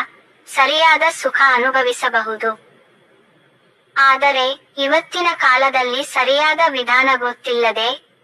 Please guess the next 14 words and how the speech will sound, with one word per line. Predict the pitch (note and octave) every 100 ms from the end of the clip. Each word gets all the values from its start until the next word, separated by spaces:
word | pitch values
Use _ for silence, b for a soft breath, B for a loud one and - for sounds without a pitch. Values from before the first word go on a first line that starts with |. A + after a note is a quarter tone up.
| _
ಯಾವುದೋ | B3 B3 C#4 E4 E4 E4+
ಮಾತ್ರೆಗಳನ್ನು | C#4+ B3 B3+ C4+ B3+ B3 A#3+ B3 B3+
ತಗೊಂಡು | A#3 A3+ A3+ A3+ A#3+ - _ _ - -
ಸೆಕೆಂಡ್ | C#4 E4 E4+ D#4+
ರೌಂಡ್, | B3+ A#3+ B3 C#4 _ _ C#4
ಮೂರನೇ | C#4 D#4+ F4 F4 E4
ರೌಂಡ್ | C4 B3+ A#3+ A#3+ - _ -
ಅಂತ | C4 C#4 E4 D4
ಅಲ್ಲ | A#3 B3+ C#4
ಉಪಯೋಗಿಸುತ್ತಿರುತ್ತಾರೆ. | B3+ C#4 C4+ B3+ C4 - C4+ - A#3+ A3+ - A3+ G#3+ A3 G#3+ _ _ _ _ _ _ _ _ _ _ _ _ _ _ _ -
ಸ್ನೇಹಿತರೆ, | D#4+ D4 D4 D#4 D#4+ C4+ B3 B3+ C#4+ _ -
ಒಂದು | C4+ C#4+ D4+ E4
ರೌಂಡ್ | C4+ C4+ D4+ D4
ಮಾಡಿದ | B3+ A#3+ C4